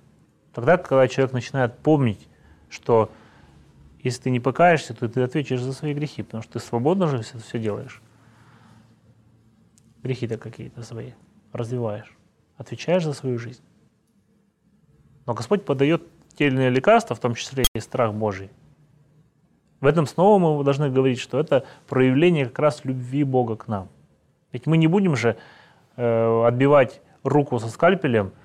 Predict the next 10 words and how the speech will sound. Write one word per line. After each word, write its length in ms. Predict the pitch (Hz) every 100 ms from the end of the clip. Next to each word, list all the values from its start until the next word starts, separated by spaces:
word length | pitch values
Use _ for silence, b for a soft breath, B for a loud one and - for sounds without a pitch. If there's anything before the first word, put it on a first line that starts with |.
| b b -
у 240 | - 135 120
врача, 420 | 113 123 170 160
у 80 | -
хирурга, 460 | 135 147 165 123
который 340 | - - 123 120
собирается, 720 | 123 123 135 131 - 110 104 b b b b -
э, 80 | 120
ампутировать, 800 | 113 117 127 120 135 113 107 - _ b b _
э, 360 | 120 113 117 101
аппендицит 520 | 110 123 131 - 95